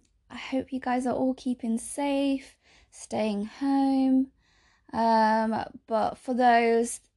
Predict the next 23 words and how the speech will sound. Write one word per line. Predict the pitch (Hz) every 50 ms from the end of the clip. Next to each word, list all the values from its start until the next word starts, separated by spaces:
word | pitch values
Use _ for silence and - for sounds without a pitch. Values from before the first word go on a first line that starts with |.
| -
that | - 226 233 226 220 220 208 208 - - - 240
this | - 269 262 262 - -
is | 247 233 233 262
mainly | 247 247 240 233 233 233 233 233 -
aimed | - 269 269 269 269 269 254 262
at, | 262 285 294 285 - -
or | 240 233 226 233
for | - - 226
those | 240 233 220 226 226 233 233 - -
that | - 220 220 220 - - _ _ _ _ _ _ _ _ _ - -
know | 233 240 240 240 262 277
people | 269 - - 277 269 269 - 285 269
that | 262 269 -
this | - 269 269 -
is | 269 269 -
aimed | - 277 269 277 269 262 269
at, | 269 269 262 262 262 262
or | 262 - - - -
that's | - - - - _ - - _ _ _ -
their | 208 226 - _
partners | - - 269 269 - - - 277 277 269 269 262 262 262 269 269 269 269
or | - - _
family, | - - 269 269 269 262 262 269 269 269 269 262 262 262 269 269 269 285